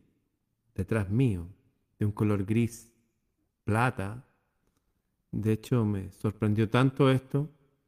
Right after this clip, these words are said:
que lo compartí en sitios especializados chilenos, donde se burlaron de mí. <laughs> Se rieron de mí.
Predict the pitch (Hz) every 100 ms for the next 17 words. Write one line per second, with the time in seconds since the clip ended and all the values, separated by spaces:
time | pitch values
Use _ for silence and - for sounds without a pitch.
0 | _ _ _ _ _ - 117 107 101 98
1 | - 113 107 104 113 104 113 104 - 156
2 | 165 127 - 135 135 117 117 - 110 107
3 | - 165 156 127 131 147 - _ _ _
4 | _ _ _ _ _ _ _ _ - 113
5 | 101 92 101 - _ _ _ _ _ _
6 | _ _ _ _ _ _ _ 123 127 131
7 | - 131 127 113 156 202 196 196 180 -
8 | - - 233 - - - - - - -
9 | - 285 175 180 185 170 160 160 170 131